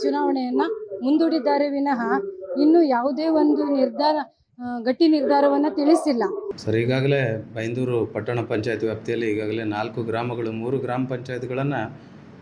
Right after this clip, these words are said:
Speaker 2: ಆ, ಒಟ್ಟುಗೂಡಿಸಿ ವಿಲೀನಾತಿಗೊಳಿಸಿ ಹದಿನಾಲ್ಕು ಎಂಟು ಎರಡ್ ಸಾವಿರದ ಇಪ್ಪತ್ತರಲ್ಲಿ ನೂತನ ಪಟ್ಟಣ ಪಂಚಾಯತ್ ಆಗಿ ಹೊಸದಾಗಿ ಮೇಲ್ದರ್ಜೆಗೇರಿಸಲ್ಪಟ್ಟ ಪಟ್ಟಣ ಪಂಚಾಯತ್ ಆಗಿರ್ತದೆ.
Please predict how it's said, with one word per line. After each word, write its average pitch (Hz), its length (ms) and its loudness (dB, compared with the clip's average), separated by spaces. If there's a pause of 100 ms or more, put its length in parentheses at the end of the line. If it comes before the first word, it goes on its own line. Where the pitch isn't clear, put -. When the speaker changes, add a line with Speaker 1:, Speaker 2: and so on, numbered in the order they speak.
(240)
Speaker 2:
ಆ, 117 260 2
ಒಟ್ಟುಗೂಡಿಸಿ 135 640 2
ವಿಲೀನಾತಿಗೊಳಿಸಿ 127 800 0
ಹದಿನಾಲ್ಕು 135 520 0
ಎಂಟು 131 180 -2
ಎರಡ್ 120 180 -2
ಸಾವಿರದ 123 240 -4
ಇಪ್ಪತ್ತರಲ್ಲಿ 127 640 -2
ನೂತನ 120 360 -4
ಪಟ್ಟಣ 127 320 -6
ಪಂಚಾಯತ್ 117 380 -6
ಆಗಿ 117 280 -2
ಹೊಸದಾಗಿ 107 480 -4
ಮೇಲ್ದರ್ಜೆಗೇರಿಸಲ್ಪಟ್ಟ 107 1300 -4
ಪಟ್ಟಣ 117 600 -4
ಪಂಚಾಯತ್ 107 300 -4
ಆಗಿರ್ತದೆ. 92 800 -10